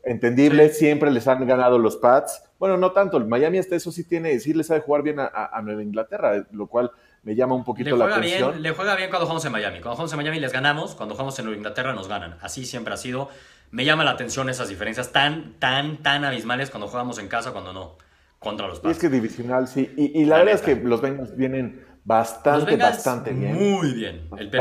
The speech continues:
Speaker 2: pelirrojón,
Speaker 1: bien.
Speaker 2: esa ofensiva da
Speaker 1: Sí.
Speaker 2: miedo, la neta, pero dentro de todo la defensiva de Miami sigue generando turnovers, ¿no? Bueno, le interceptaron dos veces a Brady.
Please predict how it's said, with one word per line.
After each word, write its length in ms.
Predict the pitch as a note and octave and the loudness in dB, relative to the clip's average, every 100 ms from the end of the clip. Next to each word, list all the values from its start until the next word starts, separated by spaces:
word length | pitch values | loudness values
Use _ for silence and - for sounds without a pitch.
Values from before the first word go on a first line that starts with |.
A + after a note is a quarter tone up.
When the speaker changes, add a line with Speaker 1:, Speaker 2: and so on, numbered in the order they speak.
| A#2+ B2 | 4 4
Speaker 2:
pelirrojón, 460 | A#2+ E3+ G3 A3 G#3+ | 0 0 0 0 -4
Speaker 1:
bien. 80 | D3 | -6
Speaker 2:
esa 160 | D#3 E3+ | -4 -4
ofensiva 500 | C3 A#2 - D#3 D3 | -4 -8 -6 -4 -2
da 80 | B2 | -2
Speaker 1:
Sí. 60 | |
Speaker 2:
miedo, 500 | A2 C3 D3+ G#3 - - | -2 -2 -2 -6 -10 -10
la 120 | G2+ | -8
neta, 400 | A#2 C3 E3+ - | -6 -6 -6 -8
pero 480 | - D#3+ E3+ G3+ - A2+ | -6 -2 0 0 -4 -10
dentro 260 | A#2+ B2+ | -10 -8
de 80 | B2+ | -8
todo 160 | F3+ G#3 | -6 -6
la 120 | E3 | -4
defensiva 580 | C3 B2+ C3+ C3 - G3+ | -6 -6 -8 -8 -8 -6
de 60 | E3+ | -6
Miami 320 | C3+ D3+ D#3+ | -6 -6 -8
sigue 260 | - F#3+ | -10 -10
generando 560 | F3 A#2+ G#2+ A#2 C#3 C3 | -10 -10 -8 -6 -6 -8
turnovers, 640 | B2+ A2 G#2 F2+ D#2+ - - | -8 -8 -6 -8 -10 -16 -18
¿no? 100 | C#3 | -10
Bueno, 180 | E3+ D3 | -6 -6
le 280 | G2 F#2+ A#2+ | -6 -8 -8
interceptaron 400 | G#2+ G#2 C3+ C#3 | -6 -4 -2 -2
dos 140 | A2 | -4
veces 240 | A2 G2+ G2 | -4 -6 -4
a 60 | |
Brady. 360 | A2 C3+ G2 E2 | -2 -2 -4 -10